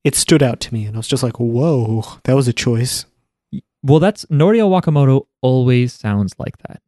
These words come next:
Speaker 2: Think, I mean, like, he, he can turn it up and down. He's definitely, like, a little, like, like, "Stop it! Don't say that! Like, get in the fucking pilot, get in the robot, Noriko!"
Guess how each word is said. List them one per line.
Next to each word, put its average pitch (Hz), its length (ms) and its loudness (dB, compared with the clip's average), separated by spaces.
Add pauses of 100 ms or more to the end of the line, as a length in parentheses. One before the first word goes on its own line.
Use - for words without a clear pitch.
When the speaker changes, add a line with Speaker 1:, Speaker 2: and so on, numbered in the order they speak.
Speaker 2:
Think, 165 360 -4
I 160 60 2
mean, 160 160 4
like, 147 180 0
he, 170 580 -4
he 180 160 -2
can 180 140 0
turn 175 220 0
it - 40 -2
up 131 180 0
and 110 120 0
down. 101 260 2
He's 117 180 0
definitely, 139 400 0
like, 110 160 -2
a 98 60 -4
little, 104 340 -2
like, 92 320 -6 (880)
like, 101 160 -14
"Stop 220 260 -2
it! 196 240 -2 (580)
Don't 185 200 -2
say 185 200 -4
that! 151 280 -4 (260)
Like, 117 200 -4 (220)
get 190 120 0
in 185 60 0
the 165 80 0
fucking 156 480 -4 (180)
pilot, 147 240 -8
get 220 140 2
in 202 80 0
the 180 100 2
robot, 143 340 0
Noriko!" 117 440 -4